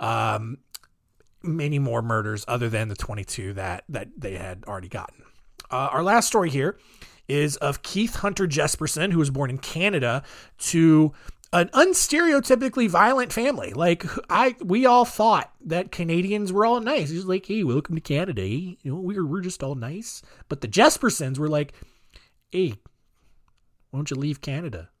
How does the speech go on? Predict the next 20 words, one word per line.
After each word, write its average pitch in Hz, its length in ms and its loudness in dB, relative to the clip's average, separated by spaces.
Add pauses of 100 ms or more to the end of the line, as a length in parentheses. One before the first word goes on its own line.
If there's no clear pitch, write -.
(100)
Gonna 123 160 -8
beat 131 280 -6
you 131 120 -4
with 123 160 -4
a, 113 260 -2 (160)
with 120 140 -8
a 107 40 -6
moose 123 380 -4
head 95 300 -10 (180)
or 117 80 -6
something. 101 380 -10
I 113 80 -4
don't 113 160 -6
know." 113 180 -6 (560)
Um, 123 440 4 (280)
<laughs> - 300 -12
I 101 80 -4
don't 110 80 -4
know 98 100 -4
what 104 140 0